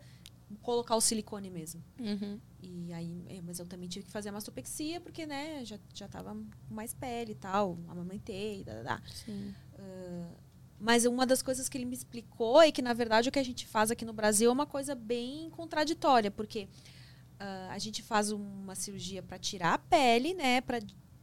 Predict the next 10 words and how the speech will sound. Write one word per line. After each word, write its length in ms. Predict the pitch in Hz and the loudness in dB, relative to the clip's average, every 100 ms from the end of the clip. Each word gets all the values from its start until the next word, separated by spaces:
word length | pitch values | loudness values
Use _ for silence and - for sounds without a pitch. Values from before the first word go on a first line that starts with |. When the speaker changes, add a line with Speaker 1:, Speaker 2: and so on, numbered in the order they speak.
| - - - - - | -20 -20 -20 -18 -12
Speaker 1:
enfim, 300 | 214 240 214 | -10 -8 -10
o 60 | 202 | -10
corte 340 | - 277 359 - | 6 10 10 6
que 60 | |
se 100 | - | 0
faz 200 | 240 226 233 | 2 4 4
a 40 | |
mastopexia, 560 | 220 - 226 - 285 - | 0 -4 -8 -6 -2 -2
o 140 | - 311 | -2 -4
correto 680 | - 285 247 233 269 240 | -4 -6 -4 -6 -6 -10